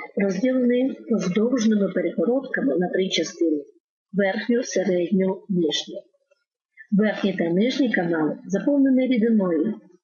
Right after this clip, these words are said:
перелімфою, середній ендолімфою. Верхній канал починається овальним вікном, нижній закінчується круглим вікном з мембраною.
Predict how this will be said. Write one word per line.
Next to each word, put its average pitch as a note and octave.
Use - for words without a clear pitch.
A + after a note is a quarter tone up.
перелімфою, G#3+
середній G3+
ендолімфою. E3+
Верхній C4+
канал F3
починається E3+
овальним A3+
вікном, G#3
нижній G#3+
закінчується E3+
круглим A#3+
вікном G#3+
з G3
мембраною. F3+